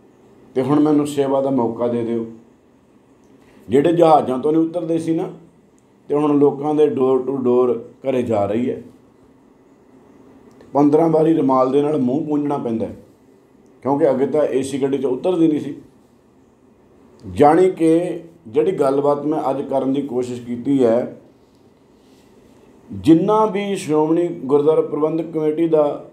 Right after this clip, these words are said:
ਪ੍ਰਬੰਧਕ ਢਾਂਚਾ ਹੈਗਾ, ਉਹ ਸਾਰਾ ਇਹਨਾਂ ਤੋਂ ਦੁਖੀ ਹੈ। ਮੈਨੂੰ ਸ਼੍ਰੋਮਣੀ ਕਮੇਟੀ ਦੇ ਕੁਝ ਮੁਲਾਜ਼ਮਾਂ ਨੇ ਫੋਨ ਕੀਤੇ special, ਕਹਿੰਦੇ, "ਸਾਡਾ ਖਹਿੜਾ ਛਡਾ ਲਓ, ਇਹ ਬਾਦਲ ਪਰਿਵਾਰ ਦੇ ਕੋਲੋਂ," ਕਹਿੰਦੇ, "ਸਾਨੂੰ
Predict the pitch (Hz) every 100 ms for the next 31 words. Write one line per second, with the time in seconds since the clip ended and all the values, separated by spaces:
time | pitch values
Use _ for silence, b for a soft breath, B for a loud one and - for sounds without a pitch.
0 | _ _ _ - 143 143 160 170 165 165
1 | 147 131 123 117 117 120 95 - - _
2 | _ _ _ _ _ _ _ _ 185 190
3 | - 156 208 208 190 196 160 139 143 131
4 | 101 - - _ _ _ _ _ _ _
5 | _ _ _ _ _ - - 120 147 175
6 | 190 160 151 160 170 165 170 170 185 185
7 | 170 165 139 131 131 135 151 160 160 131
8 | 135 147 139 120 127 - 120 127 147 -
9 | 160 170 165 - - - _ _ _ _
10 | _ _ _ _ _ _ - - 139 147
11 | 160 139 151 175 120 131 127 139 143 -
12 | - _ _ _ _ _ _ _ _ _
13 | _ _ - 143 120 123 135 135 135 135
14 | 135 135 139 143 147 143 160 - 139 139
15 | 151 156 147